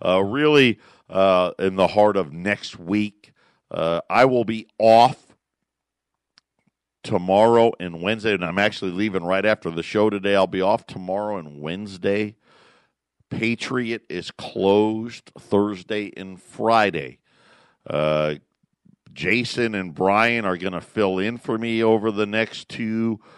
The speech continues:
uh, uh, over the next two shows on Tuesday and Wednesday. Uh, and then, uh, we'll, we'll, we'll have some repeats Thursday and Friday. Then we'll be back,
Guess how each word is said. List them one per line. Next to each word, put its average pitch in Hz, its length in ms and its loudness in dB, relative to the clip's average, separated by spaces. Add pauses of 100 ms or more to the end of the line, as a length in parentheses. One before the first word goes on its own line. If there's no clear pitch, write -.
(380)
uh, 90 720 4 (1500)
uh, 98 140 -8 (100)
over 113 260 0
the 98 160 -4
next 107 480 -4
two 117 640 -4 (760)
shows 117 760 0
on 104 220 -2
Tuesday 113 720 -6
and 92 260 -10
Wednesday. 107 760 -2 (440)
Uh, 80 240 0
and 87 100 -4
then, 95 300 -4
uh, 90 200 0
we'll, 90 320 -2
we'll, 92 460 -6
we'll 85 260 -2
have 98 280 2
some 90 220 -8
repeats 110 420 -8
Thursday 104 360 -4
and 87 100 -4
Friday. 104 300 -2
Then 135 180 -8
we'll 135 140 0
be 110 160 -6
back, 107 320 0